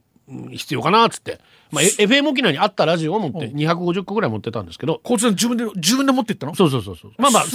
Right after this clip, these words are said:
Speaker 2: ごいね。
Speaker 1: 先輩といろいろ連絡相談しながらですけど。
Speaker 2: えー、すごい。あ、これ、ラジオありがたいですね。
Speaker 1: で、持って行って、
Speaker 2: はい。
Speaker 1: まあ、ボラ-、まあ、当時の、うーん、
Speaker 2: その
Speaker 1: 方々に渡して、
Speaker 2: 土地に。はい、はい。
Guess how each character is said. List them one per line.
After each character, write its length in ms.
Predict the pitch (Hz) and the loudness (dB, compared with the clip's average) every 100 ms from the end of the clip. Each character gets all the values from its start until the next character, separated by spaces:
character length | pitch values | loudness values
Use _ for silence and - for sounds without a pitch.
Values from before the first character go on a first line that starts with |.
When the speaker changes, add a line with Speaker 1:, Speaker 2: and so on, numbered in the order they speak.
| 220 | 2
Speaker 2:
ご 0 | |
い 20 | |
ね。 60 | 330 | 4
Speaker 1:
先 180 | 240 | 2
輩 0 | |
と 200 | 202 196 | 4 0
い 120 | 185 170 | 0 0
ろ 80 | 170 | 2
い 20 | |
ろ 80 | 165 | 2
連 100 | 165 | 2
絡 380 | 160 151 160 156 | 2 2 0 -2
相 160 | 151 | 2
談 140 | 147 143 | 2 2
し 80 | 165 | 0
な 80 | |
が 80 | 143 | 0
ら 80 | 98 | -2
で 80 | 82 | -8
す 80 | - | -8
け 80 | |
ど。 60 | 262 | -2
Speaker 2:
え 240 | 285 302 | 2 2
ー、 60 | 302 | 2
す 160 | - 254 | -2 0
ご 160 | 269 | 2
い。 40 | 214 | 2
あ、 140 | 185 | 0
こ 140 | 214 180 | 2 0
れ、 60 | - - | 0 -6
ラ 140 | 170 202 | -2 0
ジ 100 | 185 | 2
オ 80 | |
あ 40 | 147 | 2
り 60 | |
が 100 | 143 | 0
た 120 | 147 175 | 0 0
い 40 | |
で 60 | 113 | -2
す 120 | - | 0
ね。 120 | 226 | 4
Speaker 1:
で、 80 | 147 | 4
持 160 | 139 | 2
っ 20 | 127 | -2
て 160 | - | -4
行 80 | 127 | -4
っ 40 | - | -6
て、 300 | - 294 214 | -4 2 4
Speaker 2:
は 100 | 185 | 2
い。 100 | 170 | 0
Speaker 1:
ま 120 | 131 | -6
あ、 60 | |
ボ 160 | 113 117 | -4 -6
ラ-、 140 | 123 143 | -8 -4
ま 140 | 135 | -4
あ、 40 | 110 | -2
当 160 | 127 | -2
時 100 | 110 | -2
の、 160 | 104 98 _ _ - | -4 -8 _ _ -10
う 40 | |
ー 720 | 107 101 101 98 95 92 92 92 | -8 -8 -10 -10 -12 -14 -16 -20
ん、 20 | - - | -20 -18
Speaker 2:
そ 160 | - 175 | -6 -4
の 80 | 156 | -2
Speaker 1:
方 80 | |
々 260 | 120 - - | -2 -2 -2
に 140 | 123 160 | -2 -2
渡 100 | 139 | -4
し 100 | - | 0
て、 180 | 269 | 0
Speaker 2:
土 60 | - | 2
地 40 | |
に。 40 | 196 | 2
は 80 | 180 | 2
い、 40 | |
は 160 | 135 | 0
い。 80 | 117 | -6